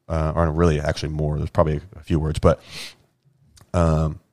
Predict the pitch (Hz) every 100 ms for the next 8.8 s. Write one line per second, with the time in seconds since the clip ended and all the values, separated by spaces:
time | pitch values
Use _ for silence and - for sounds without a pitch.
0 | _ - 80 - - - 135 117 117 127
1 | 90 - 101 85 85 82 78 78 64 -
2 | 76 - 92 120 90 - 80 76 71 _
3 | _ _ _ - 80 78 73 - 101 90
4 | 85 - 95 90 82 82 82 78 78 73
5 | 76 - 78 76 - - 92 73 - _
6 | _ _ _ - 76 76 98 78 78 80
7 | 76 - _ _ _ 76 76 73 - 78
8 | 76 78 73 80 76 - 76